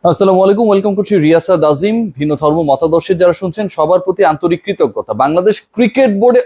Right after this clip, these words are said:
অনেক পরিবর্তন আসছে এবং সেই পরিবর্তনগুলো আপনারা মোটামুটি দেখেছেন। সভাপতি বদলে গেছে, নাজমুল আবেদিন ফাহিম ক্রিকেট গুরু, তিনি এই মুহূর্তে বাংলাদেশ ক্রিকেট বোর্ডের পরিচালকের ভূমিকায় রয়েছেন।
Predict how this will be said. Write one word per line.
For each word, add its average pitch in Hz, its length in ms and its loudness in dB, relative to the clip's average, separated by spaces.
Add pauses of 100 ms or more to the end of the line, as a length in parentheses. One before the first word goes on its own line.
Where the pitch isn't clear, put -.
অনেক 262 300 0
পরিবর্তন 165 420 0
আসছে 101 300 -10
এবং 170 180 -4
সেই 190 140 -6
পরিবর্তনগুলো 190 760 0
আপনারা 156 420 -2
মোটামুটি 143 360 -6
দেখেছেন। 190 460 -2 (560)
সভাপতি 190 480 0
বদলে 156 320 0
গেছে, 147 380 -2
নাজমুল 131 360 -4
আবেদিন 120 380 -4
ফাহিম 170 300 -2
ক্রিকেট 190 420 -2
গুরু, 170 240 2
তিনি 151 220 -2
এই 143 60 -2
মুহূর্তে 147 260 -8
বাংলাদেশ 127 400 -4
ক্রিকেট 131 300 -6
বোর্ডের 135 280 2
পরিচালকের 113 480 0
ভূমিকায় 170 340 2
রয়েছেন। 196 400 0